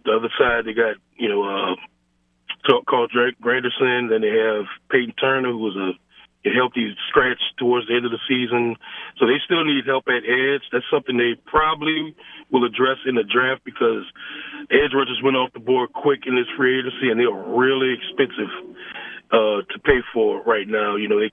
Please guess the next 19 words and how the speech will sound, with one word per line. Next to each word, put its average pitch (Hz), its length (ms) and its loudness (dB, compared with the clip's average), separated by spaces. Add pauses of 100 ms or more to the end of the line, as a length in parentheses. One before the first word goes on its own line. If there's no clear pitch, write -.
(140)
I - 100 -2
heard 147 220 2
they're 131 140 0
kinda 123 240 0
looking 123 300 0
at 113 180 4
Frank 131 220 0
Clark. 127 320 0 (440)
Not 131 140 2
a 123 40 -4
big 120 300 -2
fan 123 220 2
of 113 60 2
him 120 460 0 (300)
on 120 300 2
or 123 120 2
off 120 260 0
the - 140 -20
field. 123 320 2